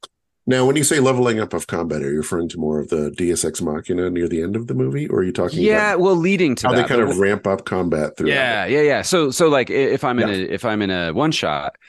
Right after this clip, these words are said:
Speaker 2: I don't want insurmountable foes right at the beginning, right? Like, I
Speaker 1: Correct.
Speaker 2: don't wanna be down to, uh,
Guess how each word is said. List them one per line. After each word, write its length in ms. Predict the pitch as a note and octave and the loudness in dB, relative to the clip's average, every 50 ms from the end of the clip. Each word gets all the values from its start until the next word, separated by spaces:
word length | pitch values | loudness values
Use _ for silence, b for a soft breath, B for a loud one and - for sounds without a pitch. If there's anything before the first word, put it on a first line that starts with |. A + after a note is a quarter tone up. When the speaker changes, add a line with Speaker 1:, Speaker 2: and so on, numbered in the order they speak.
| B B B B - | B B B B -4
Speaker 2:
I 120 | A2+ C3+ | -2 0
don't 160 | D3 B2+ F#2+ | 0 0 0
want 400 | G2+ G#2 G#2 G#2 G2+ G2 F2+ - _ _ _ _ _ _ _ _ _ - | 0 0 0 0 0 -2 -4 -8 _ _ _ _ _ _ _ _ _ -2
insurmountable 760 | C3 C3 A#2+ - - A#2 G2+ G2 F#2 F#2 F#2+ F#2+ F2+ D#2+ D2+ | 0 0 0 0 -2 -2 0 0 -2 -2 -2 -2 -2 -4 -4
foes 520 | - - - B2 C3 B2+ G#2 F2+ D#2 - | -6 -2 0 2 2 4 2 2 0 -2
right 160 | F#2 F#2 F2 D2 | -4 -4 -4 -4
at 80 | - | -8
the 60 | - | -12
beginning, 440 | - E2 - G2 F2+ D#2+ C#2 - - _ _ _ - | -14 -10 -6 -6 -6 -6 -6 -10 -16 _ _ _ -6
right? 240 | C#2+ D2+ D#2+ - - | -4 -4 -2 -2 0
Like, 120 | F2+ F2 | 0 0
I 20 | |
Speaker 1:
Correct. 80 | G2+ G#2+ | 0 0
Speaker 2:
don't 160 | A#2+ A#2+ G2+ | -2 -2 0
wanna 160 | A2+ A2 G#2+ | 0 0 -2
be 180 | F2+ D#2+ G#2 F#2+ | -2 -2 -2 -2
down 380 | E2 - F#2 F2+ F2+ F2 F2 E2+ | -2 -2 -2 -2 -2 -2 -2 0
to, 260 | E2 D#2+ D#2 - - - _ | 0 0 -2 -2 -4 -6 _
uh, 100 | - B1+ | -6 -6